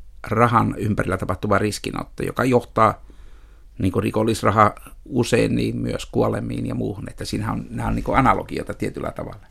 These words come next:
Mitä suuremman riskin otat, sitä suuremman voiton voit saada. Mutta et sitten nämä karikot on ja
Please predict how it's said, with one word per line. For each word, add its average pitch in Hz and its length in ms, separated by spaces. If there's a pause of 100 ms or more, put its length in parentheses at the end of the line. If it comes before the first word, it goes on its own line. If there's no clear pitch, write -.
(520)
Mitä 113 180
suuremman 110 420
riskin 101 380
otat, 98 320
sitä 85 200
suuremman 95 380
voiton 85 340
voit 69 180
saada. 52 440 (560)
Mutta 104 540 (340)
et - 140 (140)
sitten 87 460
nämä 90 140
karikot - 640
on - 300
ja - 100